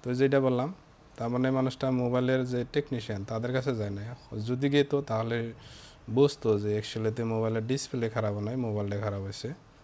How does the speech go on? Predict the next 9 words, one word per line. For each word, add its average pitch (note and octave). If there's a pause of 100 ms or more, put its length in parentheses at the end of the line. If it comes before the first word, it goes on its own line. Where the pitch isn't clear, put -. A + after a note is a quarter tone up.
(180)
যাই A2+
হোক, A#2+
আমার A2+
এই A2 (340)
লাইট G#2+
আইসিটা A2+
লাগানো A2
শেষ G#2+
হয়েছে। A2+